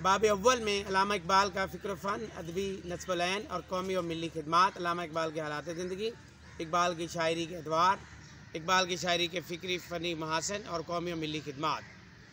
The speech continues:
बाब दोम को उन्होंने पंजाब करिकुलम and टेक्स्ट बुक बोर्ड लाहौर, उसकी तारीख बयान की है, तारफ़, क़याम व मकसद और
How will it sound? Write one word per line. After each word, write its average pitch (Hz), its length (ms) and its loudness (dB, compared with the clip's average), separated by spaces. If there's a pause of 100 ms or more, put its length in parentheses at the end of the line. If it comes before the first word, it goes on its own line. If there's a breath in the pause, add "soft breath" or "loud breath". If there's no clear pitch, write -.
(680 loud breath)
बाब 196 240 6
दोम 226 260 4
को 233 160 6
उन्होंने 220 300 2
पंजाब 208 380 6
करिकुलम 220 440 2
and 196 200 -2
टेक्स्ट 214 240 -2
बुक 214 180 -2
बोर्ड 214 200 0
लाहौर, 196 440 4
उसकी 202 260 -2
तारीख 180 340 2
बयान 208 220 2
की 208 180 -2
है, 208 140 0
तारफ़, 180 480 2
क़याम 170 260 2
व 170 100 0
मकसद - 500 0
और 180 60 -2